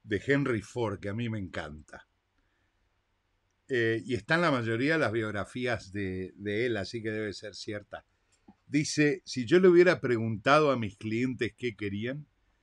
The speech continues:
seguramente me hubieran pedido un caballo más rápido".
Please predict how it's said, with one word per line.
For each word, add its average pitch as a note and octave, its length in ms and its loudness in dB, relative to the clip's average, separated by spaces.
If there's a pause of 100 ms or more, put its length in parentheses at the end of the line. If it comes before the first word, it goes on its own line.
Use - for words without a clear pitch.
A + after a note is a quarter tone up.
(120)
seguramente B2+ 720 0
me G#2+ 140 -4
hubieran G#2+ 300 -2
pedido G#2 280 -4
un G2 100 -6
caballo F#2+ 380 -6
más F2 200 -12
rápido". D#2 420 -14